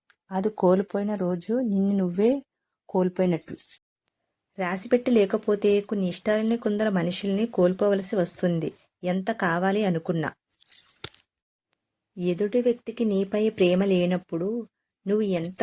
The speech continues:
ఆరాటపడినా వ్యర్థమే అవుతుంది. ఓ నేస్తమా, నీవు నిరాశ చెందకు. ఎందుకంటే ధనం నీకు ఆస్తి కాదు.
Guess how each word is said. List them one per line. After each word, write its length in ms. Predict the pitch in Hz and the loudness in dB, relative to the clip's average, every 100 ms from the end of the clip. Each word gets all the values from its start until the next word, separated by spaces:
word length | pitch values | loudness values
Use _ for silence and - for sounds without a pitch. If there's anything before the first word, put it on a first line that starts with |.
| 208 | 2
ఆరాటపడినా 800 | 165 180 196 196 190 165 165 185 233 196 _ _ - | 2 2 0 -2 -4 -2 0 -2 -2 -6 _ _ -6
వ్యర్థమే 500 | 165 151 175 190 226 240 185 - | -4 -2 0 0 0 -2 -6 -8
అవుతుంది. 460 | 175 165 165 139 143 - - _ _ _ - - - - - - | -6 -4 -6 -6 -8 -10 -20 _ _ _ -20 -20 -20 -20 -4 6
ఓ 60 | 196 | 8
నేస్తమా, 600 | 208 185 190 - 226 226 233 | 8 6 2 0 2 4 2
నీవు 300 | 240 214 208 | 2 0 2
నిరాశ 380 | 214 170 175 190 - | 2 6 6 6 2
చెందకు. 500 | - 160 165 - - - - _ _ _ _ _ - | 2 4 4 2 -4 -8 -20 _ _ _ _ _ -4
ఎందుకంటే 680 | 190 185 180 - 180 175 208 240 175 | -2 0 2 2 0 2 4 4 6
ధనం 280 | 175 190 226 | 6 8 4
నీకు 280 | 226 214 - | 2 2 6
ఆస్తి 340 | 175 160 - 208 | 6 6 2 0
కాదు. 360 | - 156 151 | 4 4 4